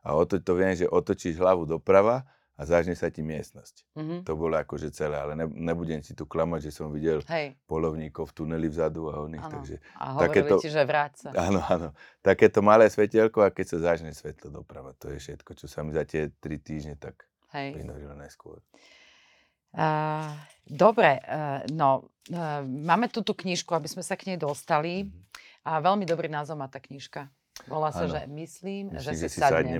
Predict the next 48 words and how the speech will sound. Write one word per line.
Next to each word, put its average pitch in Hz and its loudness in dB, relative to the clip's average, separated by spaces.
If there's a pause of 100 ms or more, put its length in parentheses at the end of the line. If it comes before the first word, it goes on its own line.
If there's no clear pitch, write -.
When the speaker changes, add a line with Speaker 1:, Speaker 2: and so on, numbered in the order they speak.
Speaker 1:
sadneme, - -6
no. 73 -14
Speaker 2:
Tak - -10
to 147 -8
je, 147 -2 (160)
ukáž 165 -4
na 156 -8
kameru, 160 -8
aby, 143 -12
Speaker 1:
<laughs> - -16
Na - -2
Speaker 2:
aby 151 -8
ľudia 92 4
Speaker 1:
ktorú? 78 2
Speaker 2:
videli. 69 -8
Speaker 1:
To - -4
je 82 -4
jedno? 87 -6 (220)
Speaker 2:
To 156 -10
je, 135 -8 (580)
Speaker 1:
Aha, 76 -4
Speaker 2:
ta-, - -4
Speaker 1:
tu. 85 -10
Speaker 2:
tam 151 -2
je 127 -10
tvoja 123 -16
kamera. 135 -14 (140)
Áno, 147 -8
áno. 156 -6 (340)
Speaker 1:
<laughs> 160 -6
Speaker 2:
A, 156 2
úžasný 214 2
názov, 156 6
lebo 151 0
v 147 -6
podstate 170 0
to 160 -8
je 151 -2
také 165 -2
akoby 151 -2
dva 151 8
v 147 2
jednom. 160 -2
Speaker 1:
Aha. 190 -6
Speaker 2:
A 156 0 (600)
kto - 2
to 226 0
vymyslel? 131 -2